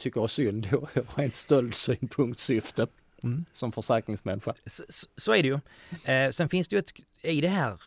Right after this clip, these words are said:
Speaker 2: i, i de flesta av de här, eh, är det ju så att man, man bygger ett partnerskap med sin återförsäljare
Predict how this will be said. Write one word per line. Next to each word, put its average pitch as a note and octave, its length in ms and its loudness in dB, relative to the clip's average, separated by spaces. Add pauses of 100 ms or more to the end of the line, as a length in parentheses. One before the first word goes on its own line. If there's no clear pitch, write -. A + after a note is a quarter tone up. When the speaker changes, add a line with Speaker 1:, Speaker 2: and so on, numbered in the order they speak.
Speaker 2:
i, B2+ 220 -2
i B2+ 120 -2
de C3 120 -4
flesta C#3+ 300 -4
av A#2+ 40 -4
de A2 140 -4
här, A2+ 200 -6 (1040)
eh, B2 160 -2
är G#2+ 60 0
det A#2 60 -2
ju B2+ 80 -2
så A2+ 360 2
att - 360 -10
man, A#2+ 340 -6
man C#3 120 -2
bygger C3+ 220 0
ett - 100 -12
partnerskap C#3+ 640 2
med A#2 200 -6
sin B2+ 120 -6
återförsäljare A#2 760 -8